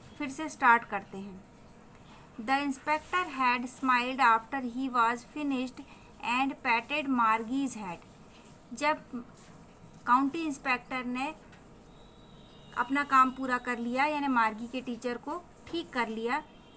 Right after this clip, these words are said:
तो वो मुस्कुराया और मार्गी के सिर पर पैट किया। पैट किया यानी धीरे से थपथपाना।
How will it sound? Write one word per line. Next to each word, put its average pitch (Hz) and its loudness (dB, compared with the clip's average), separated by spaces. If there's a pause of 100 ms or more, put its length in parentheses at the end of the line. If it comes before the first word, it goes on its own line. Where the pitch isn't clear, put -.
(100)
तो 262 2
वो 254 -2
मुस्कुराया 254 0 (320)
और 269 2
मार्गी 240 4
के 262 -4
सिर 247 -6
पर 285 0
पैट 254 0
किया। 233 -2
पैट 294 0
किया 277 -2
यानी 277 0
धीरे 269 -2
से 302 -6
थपथपाना। 208 -2